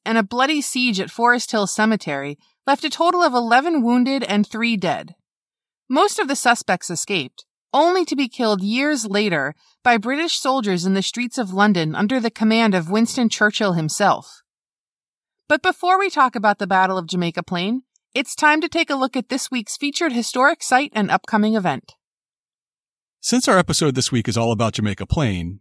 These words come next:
Speaker 2: why don't we kick it off with a featured historic site that's in J P as well. The Loring Greenough House is located on South Street in Jamaica Plain's Monument Square.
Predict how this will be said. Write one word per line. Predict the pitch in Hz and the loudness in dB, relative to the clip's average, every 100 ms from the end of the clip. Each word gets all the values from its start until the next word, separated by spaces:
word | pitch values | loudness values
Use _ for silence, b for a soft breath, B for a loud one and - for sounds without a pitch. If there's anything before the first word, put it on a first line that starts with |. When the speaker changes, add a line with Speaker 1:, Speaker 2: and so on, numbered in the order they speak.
| _ - | _ -4
Speaker 2:
why | 143 | 0
don't | 254 | 2
we | 269 | 0
kick | - 196 | 0 0
it | 127 | 2
off | 107 101 | 0 0
with | 131 | -2
a | 143 | -2
featured | - 165 180 175 | -2 -4 0 0
historic | 170 - 127 135 | 0 2 2 2
site | - 87 82 | 0 -4 -4
that's | 127 135 | -2 2
in | 123 | 2
J | 85 | 2
P | 85 87 | 0 -4
as | 71 - | -6 -2
well. | 117 110 - - _ _ _ _ _ _ _ _ _ | 0 0 -4 -16 _ _ _ _ _ _ _ _ _
The | - | 0
Loring | 135 139 196 226 185 | 2 4 4 6 4
Greenough | 117 135 123 90 | 4 4 4 2
House | 98 90 113 | -2 -4 -6
is | 113 | -2
located | 131 - 135 127 | -2 0 0 2
on | 104 | 0
South | - 147 139 | 0 2 2
Street | - - 90 | 0 -4 -6
in | 92 | -4
Jamaica | 98 135 156 | -2 -2 -2
Plain's | 185 131 110 101 | -2 0 2 0
Monument | 95 92 92 95 | 0 0 0 -2
Square. | - 98 90 - - | -4 -6 -6 -8 -14